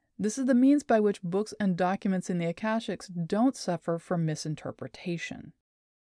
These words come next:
Words which can mean a plethora of things simply hold all of the relevant meanings in them connected with the topic and provide those meanings as necessary.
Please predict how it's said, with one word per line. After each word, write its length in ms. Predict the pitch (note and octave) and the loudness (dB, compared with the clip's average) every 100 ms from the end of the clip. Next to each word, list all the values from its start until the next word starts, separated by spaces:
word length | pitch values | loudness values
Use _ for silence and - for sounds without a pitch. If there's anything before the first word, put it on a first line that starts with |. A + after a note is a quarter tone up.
| _ | _
Words 420 | F#3 F#3+ G#3+ B3+ - | -2 2 4 2 -2
which 180 | D4+ - | -6 -4
can 240 | B3+ G#3 | -2 0
mean 220 | G3+ G3+ - | 0 0 -4
a 120 | D#3+ | -8
plethora 600 | - - A3+ C4+ C#4+ A#3+ | -10 -6 -2 -2 -2 -2
of 200 | F3+ E3+ | -2 -4
things 280 | F3 E3+ F3 | -4 -4 -2
simply 380 | B3+ A#3 A#3 | -2 2 2
hold 300 | A3 A3 G3 - | 2 2 0 -2
all 280 | - A3+ C#4+ | -2 0 0
of 120 | D4+ | 0
the 100 | C4 | 2
relevant 380 | B3+ B3+ A#3+ A#3 | 4 6 4 2
meanings 420 | G#3+ B3 D#4 F#3+ | 2 4 4 2
in 120 | F3 E3 | 0 0
them 240 | D3+ F#3 | 0 -2
connected 500 | - E3 D#3 - D#3 | -4 -2 -4 -4 -8
with 100 | D#3+ | -6
the 80 | - | -8
topic 480 | - B3 - - _ _ - | -6 -6 -4 -6 _ _ -4
and 140 | A3 | -2
provide 560 | A3+ A3 A#3+ C4 E4+ C#4+ | 0 0 2 0 0 0
those 280 | G#3 F#3 F3 | 0 0 2
meanings 520 | F3 F3 F3+ F#3 - | 0 2 0 -2 -4
as 240 | F3 F#3 | -4 -2
necessary. 680 | F#3+ A#3 A#3 - - - _ | 0 -2 -4 -8 -8 -12 _